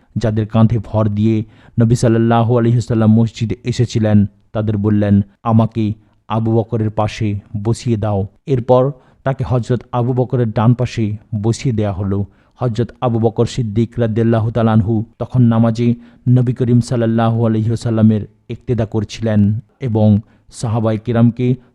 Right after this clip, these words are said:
তাকবীর শোনাচ্ছিলেন। মৃত্যুর আর মাত্র একদিন আগে, ওফাতের একদিন আগে রোববার দিন নবী সাল্লাল্লাহু আলাইহি ওয়াসাল্লাম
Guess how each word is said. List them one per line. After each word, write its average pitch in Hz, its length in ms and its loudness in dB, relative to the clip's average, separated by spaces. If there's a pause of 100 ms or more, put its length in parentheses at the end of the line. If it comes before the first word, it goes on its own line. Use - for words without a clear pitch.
(120)
তাকবীর 120 360 -2
শোনাচ্ছিলেন। 101 880 0 (260)
মৃত্যুর 135 540 0 (320)
আর 120 200 0
মাত্র 120 540 0 (280)
একদিন 123 400 0 (140)
আগে, 104 340 -4 (320)
ওফাতের 151 400 0 (220)
একদিন 127 340 0 (100)
আগে 131 400 0 (280)
রোববার 120 460 0
দিন 123 300 4 (180)
নবী 120 280 4
সাল্লাল্লাহু 123 680 2
আলাইহি 120 200 0
ওয়াসাল্লাম 120 680 2